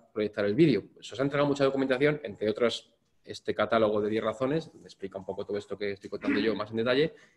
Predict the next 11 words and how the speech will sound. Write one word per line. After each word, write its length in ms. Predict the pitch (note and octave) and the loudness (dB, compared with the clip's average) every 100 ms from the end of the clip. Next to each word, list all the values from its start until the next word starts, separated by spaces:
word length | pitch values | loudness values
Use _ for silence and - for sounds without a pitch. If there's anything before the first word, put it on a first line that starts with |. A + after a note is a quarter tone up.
| - | -2
y 80 | |
el 80 | G2+ | 2
vídeo. 320 | G#2 A2 F2 - _ _ _ _ _ | 4 4 2 -6 _ _ _ _ _
Y 80 | - | -8
como 340 | G2 G2 F#2+ | -6 -2 -2
además 280 | G2 G#2 G2+ | -2 -4 -4
hay 80 | G2+ | -6
que 80 | |
ser 120 | - G2+ | -4 -2
agradecido, 560 | G2 G2 - A#2+ C3 | 0 -2 2 2 2
cuando 680 | - G2 F#2 F2+ F2 F2 - | -2 -6 -4 -4 -6 -8 -16